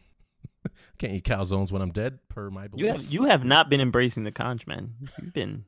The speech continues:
Speaker 1: <laughs> I didn't read the manual.
Speaker 2: You've been not, not doing nothing, you know?
Speaker 1: <laughs> You know, as, as much as we talk about our Everclear days, um, I think at this point we should have a conch-based grain alcohol,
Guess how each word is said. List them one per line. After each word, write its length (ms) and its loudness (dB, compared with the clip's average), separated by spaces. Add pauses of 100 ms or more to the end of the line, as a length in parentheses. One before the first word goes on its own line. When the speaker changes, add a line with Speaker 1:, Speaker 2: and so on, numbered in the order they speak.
(140)
Speaker 1:
<laughs> 200 -20
I 40 -12
didn't 220 -8
read 140 -6
the 60 -10
manual. 360 -6 (560)
Speaker 2:
You've 120 -10
been 180 -2
not, 220 0
not 200 0
doing 260 -6
nothing, 380 -10 (460)
you 100 -2
know? 240 2
Speaker 1:
<laughs> 60 -10 (880)
You 120 -2
know, 140 2
as, 340 2
as 200 -2
much 280 0
as 100 -2
we 100 0
talk 280 4
about 260 4
our 160 4
Everclear 500 0
days, 440 -12 (580)
um, 480 -4 (1080)
I 140 2
think 300 -2
at 120 0
this 160 -2
point 320 -2 (280)
we 220 -2
should 180 2
have 280 2
a 80 2
conch-based 920 0
grain 280 2
alcohol, 720 2